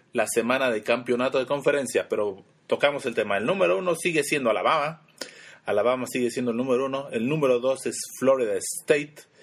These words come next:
Después el número tres, Ohio State. El número cuatro, sorprendentemente, es Auburn. El número cinco subió Missouri. Clemson es el número seis. Oklahoma State es el número siete después de haber pe-, haberle ganado a Baylor.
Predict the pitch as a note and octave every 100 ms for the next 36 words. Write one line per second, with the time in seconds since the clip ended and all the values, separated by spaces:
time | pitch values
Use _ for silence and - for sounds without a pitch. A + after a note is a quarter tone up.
0 | - - _ - - - B2 A#2+ A#2+ A2
1 | A#2 A#2+ - - - - C#3 A#2+ G#2 -
2 | C#3 C#3+ C#3 _ - A#2+ C#3+ E3 C3 -
3 | D3+ C#3+ B2+ G#2+ - A2 A2+ B2+ B2+ A#2+
4 | A#2+ B2 A#2+ A2 G#2 - _ _ _ _
5 | _ - D3+ D3 C#3 C#3 D3 _ - -
6 | C3+ B2+ D#3 C3 A#2+ - D#3 D#3 A#2 B2
7 | A#2 C3+ A#2+ - D#3+ D#3 C#3+ C#3 - _
8 | _ _ _ C#3+ E3+ E3+ C#3+ C3+ B2+ A2
9 | A2+ G2+ - - D3 D3+ - - _ _
10 | _ - B2 A2 C#3+ C#3+ A#2 - C#3 C#3+
11 | B2 A#2+ C3 A2 - - D3 D3+ A#2+ A2+
12 | C3 A#2 B2 - A#2 A2 A2 A2+ C3 B2+
13 | A2+ G#2 A2+ B2 G#2 G2 B2 D3+ A#2 G#2+
14 | A#2+